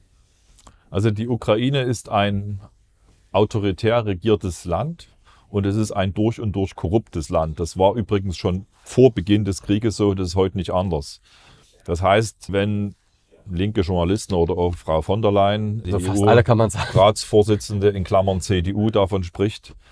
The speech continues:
Speaker 1: dass in der Ukraine unsere Werte verteidigt werden, dann weiß ich nicht, von welchen Werten sie redet. Ich meine, sie steht für
Speaker 2: Ein, ein,
Speaker 1: Korruption.
Speaker 2: ein Schuldeingeständnis, ein
Speaker 1: Sie steht
Speaker 2: eigenes.
Speaker 1: für autoritäres Regieren. Also insofern ist das schon wahrscheinlich wirklich eine Parallele zur E U. Aber nee, ehrlich,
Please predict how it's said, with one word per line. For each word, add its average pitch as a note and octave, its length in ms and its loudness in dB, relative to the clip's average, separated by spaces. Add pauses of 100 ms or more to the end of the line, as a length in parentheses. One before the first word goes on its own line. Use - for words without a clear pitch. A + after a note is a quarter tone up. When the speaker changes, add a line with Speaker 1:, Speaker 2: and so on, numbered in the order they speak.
(120)
Speaker 1:
dass F#2+ 80 -2
in F#2+ 80 -2
der G#2 80 -2
Ukraine G2+ 340 -2
unsere G2+ 300 -2
Werte G2 260 0
verteidigt F#2+ 560 -4
werden, F#2 220 -2
dann E2 120 -2
weiß E2+ 220 0
ich F2 60 -6
nicht, F2+ 140 -6
von F2+ 120 -4
welchen F2 320 -4
Werten E2+ 260 -2
sie D#2+ 140 -8
redet. F2 280 -2
Ich - 40 -20
meine, E2+ 140 -2
sie E2+ 120 -8
steht E2+ 240 -4
für - 120 -2
Speaker 2:
Ein, F2 160 0
ein, E2 40 2
Speaker 1:
Korruption. G#2 460 6
Speaker 2:
ein C#3 100 4
Schuldeingeständnis, B2 920 4
ein G2+ 100 2
Speaker 1:
Sie A#2 80 2
steht G#2+ 140 6
Speaker 2:
eigenes. C3+ 180 8
Speaker 1:
für B2+ 140 6
autoritäres A#2 800 6
Regieren. A2 400 2
Also G#2 200 4
insofern G#2 380 4
ist A2 160 -2
das G#2 100 4
schon G#2+ 240 0
wahrscheinlich F#2+ 380 0
wirklich G#2+ 240 0
eine G2+ 60 0
Parallele G2 440 2
zur G2+ 140 -6
E G2 140 -2
U. A2 120 -4
Aber G2+ 140 0
nee, G2+ 120 0
ehrlich, G#2 340 2